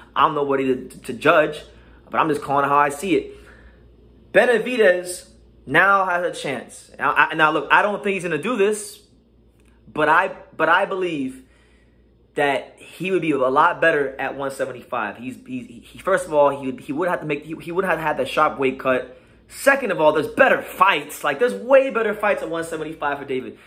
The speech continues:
Now, these fights with Plant and Charlo and Canelo, um, and, and Morrell,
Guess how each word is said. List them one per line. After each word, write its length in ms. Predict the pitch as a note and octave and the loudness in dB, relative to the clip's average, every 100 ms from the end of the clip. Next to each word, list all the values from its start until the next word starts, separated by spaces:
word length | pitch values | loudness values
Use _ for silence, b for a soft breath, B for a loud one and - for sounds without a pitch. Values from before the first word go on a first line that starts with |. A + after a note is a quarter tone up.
| B B B | B B B
Now, 480 | C#3+ C#3 B2+ B2 E3+ | 0 2 2 -4 -10
these 220 | G#3 - | -12 -2
fights 320 | G#3 F#3+ - | 0 0 -2
with 180 | D3+ - | -4 -6
Plant 500 | - D3 D#3+ D#3 - | -10 -6 -4 -6 -8
and 140 | C3 | -12
Charlo 760 | - C#3+ D3+ D3+ D3+ D3 C#3+ A#2 | -6 0 2 2 0 0 -2 -2
and 200 | A#2+ - | -8 -12
Canelo, 540 | A#2+ C#3+ C#3+ C#3+ C#3+ B B B A2 | -6 0 2 0 -4 B B B -6
um, 560 | A#2 A2+ A2 A2 G#2 | -4 -4 -4 -8 -12
and, 380 | - A2+ A2 G#2 | -14 -14 -12 -14
and 300 | G#2+ G#2+ G#2+ | -14 -12 -8
Morrell, 760 | B2 B2+ C#3+ D#3 D3 D3 - | -6 0 4 4 2 0 -12